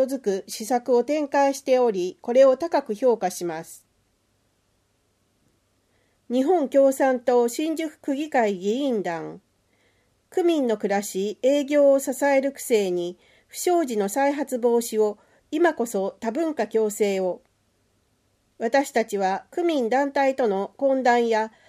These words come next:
区政アンケートへの意見をもとに、予算編成に向けて区長に要望書を提出し、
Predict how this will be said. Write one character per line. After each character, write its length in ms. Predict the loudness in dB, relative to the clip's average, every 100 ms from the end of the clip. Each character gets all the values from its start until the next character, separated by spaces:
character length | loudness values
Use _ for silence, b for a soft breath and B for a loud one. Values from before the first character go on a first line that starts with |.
| b
区 100 | -18
政 360 | -4 0 4 4
ア 60 | 2
ン 100 | 2
ケ 160 | 2
ー 60 | 4
ト 80 | 0
へ 140 | 0
の 120 | -2
意 80 | -2
見 320 | 2 4 4
を 60 | 0
も 120 | -2
と 140 | -2
に、 240 | -2 -4 -8 b b b
予 140 | -4
算 260 | 0 2 2
編 240 | 2 0
成 260 | 0 2 2
に 120 | 0
向 80 | -2
け 160 | -4 -4
て 320 | -2 -4 -6
区 80 | -8
長 240 | -2 2
に 160 | 2 2
要 200 | 2 2
望 200 | 0 0
書 160 | 0
を 40 | 2
提 280 | 4 4 4
出 220 | -2 -10
し、 320 | -8 -10